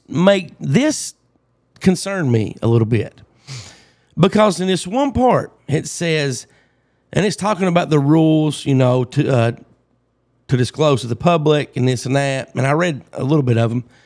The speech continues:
But one of the last things it says is, "A disclosure could also be delayed if doing so would violate privacy laws or constitute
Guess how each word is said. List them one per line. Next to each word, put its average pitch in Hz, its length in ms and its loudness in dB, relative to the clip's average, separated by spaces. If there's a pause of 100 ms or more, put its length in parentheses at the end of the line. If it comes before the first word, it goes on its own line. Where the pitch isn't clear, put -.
(300)
But - 100 -2
one 254 140 4
of 240 80 2
the 185 60 2
last 226 300 0
things 240 280 -4
it - 120 -10
says 139 480 -2
is, 120 400 0 (720)
"A 220 160 -2
disclosure 214 800 0
could 170 180 2
also 226 460 0
be 208 120 -2
delayed 147 720 0 (600)
if 160 260 0
doing 220 360 2
so 196 340 -2
would 156 240 4
violate 160 880 2
privacy 196 640 0
laws 113 600 -2 (480)
or 180 220 8
constitute 196 880 0